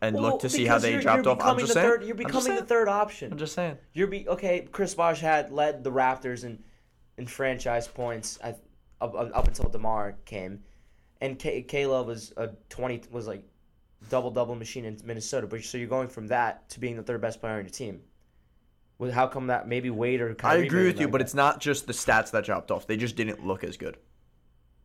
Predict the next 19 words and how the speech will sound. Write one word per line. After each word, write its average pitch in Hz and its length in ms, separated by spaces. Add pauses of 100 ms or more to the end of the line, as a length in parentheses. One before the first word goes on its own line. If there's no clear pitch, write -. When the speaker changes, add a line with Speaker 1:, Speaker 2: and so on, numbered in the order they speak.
(120)
Speaker 2:
That's - 120
fair. 107 180 (640)
Give 104 120
you 98 80
that. 104 200 (1500)
Um, 104 540 (100)
okay, 127 260
so 113 260
LeBron 147 480
went 151 180
back 120 300
for - 160
the 110 80
twenty 120 240
fourteen, 107 600 (120)
twenty 101 240
fifteen 92 580 (140)
season. 73 520 (760)
Uh, 92 500